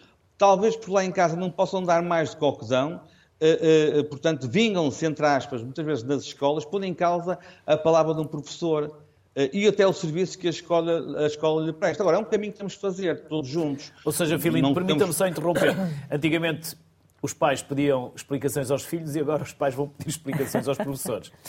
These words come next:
Speaker 2: E a culpa não é do filho, é do professor.
Speaker 1: Sem dúvida nenhuma. Mas, atualmente,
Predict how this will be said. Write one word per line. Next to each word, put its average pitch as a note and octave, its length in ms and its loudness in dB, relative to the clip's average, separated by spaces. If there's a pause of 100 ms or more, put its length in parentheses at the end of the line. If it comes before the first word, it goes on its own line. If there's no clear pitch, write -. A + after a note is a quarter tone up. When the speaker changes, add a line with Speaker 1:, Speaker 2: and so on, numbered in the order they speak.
(180)
Speaker 2:
E C3+ 100 -4
a - 20 -6
culpa C#3+ 260 -2
não C3+ 120 -2
é - 20 0
do C3+ 80 -4
filho, D3 240 -4
é - 20 2
do C#3+ 80 -2
professor. D3+ 180 0
Speaker 1:
Sem F3+ 240 4
dúvida E3+ 340 4
nenhuma. F#3+ 560 2 (280)
Mas, F3 640 0
atualmente, F3 1040 2